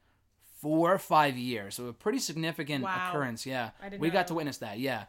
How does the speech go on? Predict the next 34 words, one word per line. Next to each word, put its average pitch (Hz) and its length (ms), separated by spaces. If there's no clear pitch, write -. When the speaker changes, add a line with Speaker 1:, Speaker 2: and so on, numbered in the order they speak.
Speaker 1:
First 160 300
house 156 240
show 139 200
since 131 580
twenty - 260
fourteen, 170 680
I - 60
think, 190 200
or 143 60
something 143 320
like 117 180
that. 110 340
Speaker 2:
Since 220 220
I 214 120
stopped 262 360
watching. 220 480
Speaker 1:
Essentially, 196 560
yeah. 202 360
Speaker 2:
Since 285 240
I, 220 160
eh. 349 240
Speaker 1:
You 240 80
know, 170 240
you 208 220
know, 269 140
you 427 400
kinda 427 160
faded 214 280
in 175 200
and 147 120
out. 131 220
You 208 80
didn't 160 240
Speaker 2:
Okay, 403 60